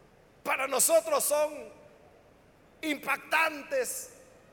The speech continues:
y uno podría fácilmente clasificarla como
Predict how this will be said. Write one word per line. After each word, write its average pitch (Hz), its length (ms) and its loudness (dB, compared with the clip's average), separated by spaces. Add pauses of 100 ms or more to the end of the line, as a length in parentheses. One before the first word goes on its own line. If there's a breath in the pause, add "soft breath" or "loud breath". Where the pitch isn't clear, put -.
(1200)
y 285 160 -4
uno 349 240 2
podría 294 380 2
fácilmente 311 560 0
clasificarla 277 800 -4
como 240 360 0